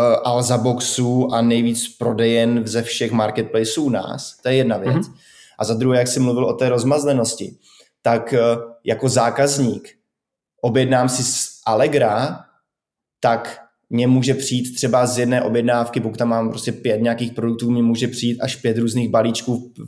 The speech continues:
Speaker 1: v
Speaker 2: Přesně.
Speaker 1: různou dobu. A já si nedokážu představit, že bych tohle to musel jako operativně řešit.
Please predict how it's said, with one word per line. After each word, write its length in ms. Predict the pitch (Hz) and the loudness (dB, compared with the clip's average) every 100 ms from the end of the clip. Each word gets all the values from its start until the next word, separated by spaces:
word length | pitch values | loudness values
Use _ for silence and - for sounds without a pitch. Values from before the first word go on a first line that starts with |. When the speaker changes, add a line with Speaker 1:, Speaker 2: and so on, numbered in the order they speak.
| - | -4
Speaker 1:
v 140 | 117 113 | 0 2
Speaker 2:
Přesně. 320 | 123 113 117 | 4 2 2
Speaker 1:
různou 200 | 120 120 | 2 2
dobu. 500 | 123 107 101 165 - _ - - - _ _ 123 | 0 0 -2 -4 -8 _ -20 -20 -20 _ _ -2
A 480 | 117 117 117 117 | 2 2 4 4
já 140 | 120 117 | 4 4
si 140 | - | 2
nedokážu 400 | 123 120 120 123 | 0 2 2 2
představit, 540 | 123 120 - 120 120 113 | 0 -2 2 2 2 0
že 540 | 107 120 120 120 120 - - - - _ _ _ _ _ _ _ _ _ _ 135 | 0 4 6 6 4 0 -8 -16 -20 _ _ _ _ _ _ _ _ _ _ -4
bych 140 | 131 | -2
tohle 200 | 135 120 | 2 0
to 120 | 120 | 2
musel 280 | 123 120 135 | 0 2 2
jako 140 | 127 113 | 2 0
operativně 540 | - 123 123 127 123 | 2 2 2 2 4
řešit. 480 | 123 - 113 - | 4 2 0 -4